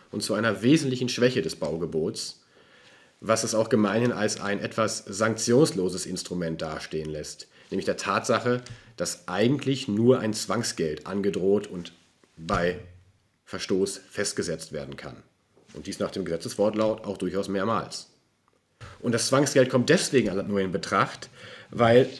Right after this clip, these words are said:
schon wegen der üblichen Variationsbreite planerischer Festsetzung, stellen Sie sich vor, äh, ein Baugebot im Geltungsbereich eines Bebauungsplanes, welcher die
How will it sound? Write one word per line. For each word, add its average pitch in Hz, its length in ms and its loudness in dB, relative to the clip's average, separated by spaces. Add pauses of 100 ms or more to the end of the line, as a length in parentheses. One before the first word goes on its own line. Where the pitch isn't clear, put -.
(140)
schon 135 340 4
wegen 135 220 4
der 127 200 4
üblichen 151 440 2
Variationsbreite 127 1300 2 (120)
planerischer 123 540 2
Festsetzung, 101 680 0
stellen 120 300 2
Sie 107 60 -4
sich 113 240 -4
vor, 127 440 2 (140)
äh, 95 60 -6
ein 104 280 -2
Baugebot 120 600 4
im 107 240 0
Geltungsbereich 107 840 2
eines 98 220 -4
Bebauungsplanes, 110 880 0
welcher 104 380 0 (160)
die 110 400 -4